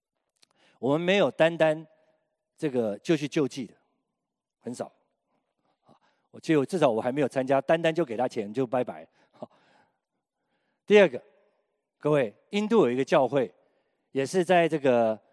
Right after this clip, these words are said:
呃，刚刚那个救济的时候，这个印度教会当然我这个名字不大能跟大家讲啊。可是这个地方是在这个，在印度北部的这个，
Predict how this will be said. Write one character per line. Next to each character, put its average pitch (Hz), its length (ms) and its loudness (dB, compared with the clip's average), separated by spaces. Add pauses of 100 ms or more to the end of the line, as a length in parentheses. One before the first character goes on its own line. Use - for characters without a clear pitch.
(180)
呃， 107 460 -4 (180)
刚 160 160 -2
刚 160 140 0
那 156 100 0
个 117 340 0 (120)
救 170 160 4
济 151 160 -2
的 131 80 0
时 123 120 -8
候， 117 260 0 (440)
这 170 120 -6
个 165 60 0
印 165 100 -6
度 160 100 0
教 151 180 2
会 135 140 0
当 151 140 2
然 127 240 -4 (1600)
我 110 100 -6
这 113 100 -2
个 135 80 4
名 123 220 -4
字 117 100 -6
不 113 100 -6
大 123 120 0
能 107 140 -6
跟 113 120 -4
大 113 60 -6
家 110 100 -6
讲 104 200 -10
啊。 - 120 -20 (240)
可 135 120 -4
是 160 100 -2
这 180 80 2
个 170 80 4
地 175 180 4
方 160 400 6
是 - 160 -6
在 147 220 6
这 131 140 -2
个， 107 340 2 (2250)
在 185 140 6
印 214 200 6
度 196 160 10
北 127 280 4
部 175 220 4
的 131 120 6
这 143 140 0
个， 120 340 4